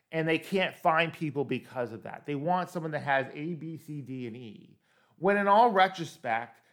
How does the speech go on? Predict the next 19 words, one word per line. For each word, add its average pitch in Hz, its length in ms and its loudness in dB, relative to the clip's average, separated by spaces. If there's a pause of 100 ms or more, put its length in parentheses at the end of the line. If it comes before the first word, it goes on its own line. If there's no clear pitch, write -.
(140)
if - 180 -4
they 175 160 4
would 180 140 0
hire 202 420 2
somebody 180 320 -2
that 160 140 -4
has 151 260 -4
A, 160 160 -4
B, 147 160 -8
and 131 120 -8
C 139 360 -12
and 131 160 -8
then 127 160 -4
just 131 240 -8
teach - 260 -18
them 131 200 -6
D 135 260 -8
and 120 100 -8
E, 107 460 -10